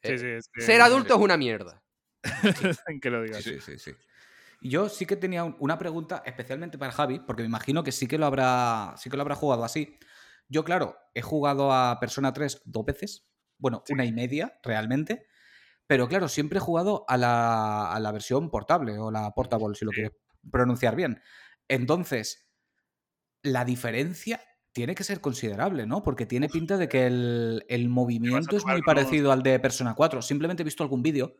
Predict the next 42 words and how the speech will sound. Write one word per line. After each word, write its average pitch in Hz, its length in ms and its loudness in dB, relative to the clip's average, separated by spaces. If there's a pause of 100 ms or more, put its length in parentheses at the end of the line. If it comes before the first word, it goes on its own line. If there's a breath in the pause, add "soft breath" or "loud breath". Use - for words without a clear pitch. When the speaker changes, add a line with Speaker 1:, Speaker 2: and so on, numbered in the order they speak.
(200)
Speaker 3:
por 113 160 -4
pura 147 160 0
Speaker 1:
Sí, - 20 -12
Speaker 3:
curiosidad, 139 400 0
Speaker 1:
sí, - 100 -14
sí. - 180 -20 (120)
O 131 60 -8
sea, 143 140 2
Speaker 3:
y 135 60 4
Speaker 1:
va 160 80 8
a 175 60 6
Speaker 3:
parece 202 200 4
total- 131 220 0
Speaker 1:
parecerse, 175 520 -2 (440)
mm, 135 260 -18
yo 147 140 0
te 170 140 4
diría, 180 440 2
sí, 156 220 -2
una 143 200 -6
especie 156 260 -2
de 135 80 -2
cuatro 151 340 2
o 127 80 2
cinco, 120 340 -12
¿no? 123 380 -10
Eh, 117 320 -6 (220)
los 123 180 -4
menús 135 260 -8
Speaker 2:
Tú - 80 -10
Speaker 1:
totalmente 131 300 -4
Speaker 2:
sigue, 113 320 -4
Speaker 1:
cinco, 156 240 -6
Speaker 2:
tú 170 80 2
Speaker 1:
pero 135 160 0
Speaker 2:
sigue, 95 100 -4
Speaker 1:
más 127 80 -8 (140)
Speaker 2:
tú 165 80 -4
Speaker 1:
atrás. 170 80 -6
Speaker 2:
sigue, 110 380 -4 (160)
tú 151 80 -14
sigue. 123 180 -12